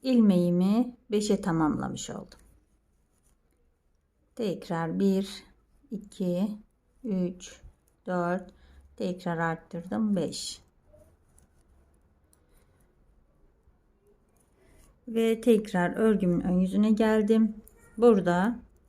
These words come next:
bütün ilmeklerimi göründüğü şekilde örüyorum, tersi ters, düzü düz. Ve bu kenarda arttırmış olduğum beş ilmeğim de düz olduğu için bu beş ilmeğimi de düz örüyorum. Bu şekilde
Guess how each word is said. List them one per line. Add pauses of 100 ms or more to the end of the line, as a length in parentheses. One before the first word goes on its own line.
(200)
bütün
ilmeklerimi
göründüğü
şekilde
örüyorum, (680)
tersi
ters,
düzü
düz. (280)
Ve
bu (120)
kenarda
arttırmış
olduğum
beş
ilmeğim
de
düz
olduğu
için
bu
beş
ilmeğimi
de (340)
düz
örüyorum. (280)
Bu
şekilde